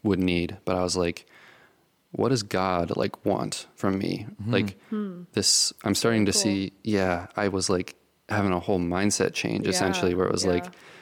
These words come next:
Speaker 1: he has been there the whole time. I realized this later. It's like, he's always been there. He's, like, guiding my life. And
Speaker 3: Yeah.
Speaker 1: 'cause I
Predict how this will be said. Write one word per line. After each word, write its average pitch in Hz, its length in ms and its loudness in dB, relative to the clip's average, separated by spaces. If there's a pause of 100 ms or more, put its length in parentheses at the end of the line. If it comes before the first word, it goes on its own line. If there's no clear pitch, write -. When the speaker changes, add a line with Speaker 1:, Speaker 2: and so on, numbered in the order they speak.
(720)
Speaker 1:
he 131 540 4 (720)
has 98 380 2 (300)
been 101 440 4
there 90 200 2
the 87 100 0
whole 92 180 0
time. 90 720 0
I 90 100 0
realized 87 460 2
this 90 160 0
later. 87 300 4
It's 87 120 -2
like, - 120 -4
he's 98 200 0
always 104 240 2
been 95 320 2
there. 87 180 4
He's, 85 180 0
like, 87 180 0
guiding 92 340 2
my 87 120 0
life. 92 440 0
And 90 120 -2
Speaker 3:
Yeah. 185 240 -4
Speaker 1:
'cause - 180 -2
I 87 160 2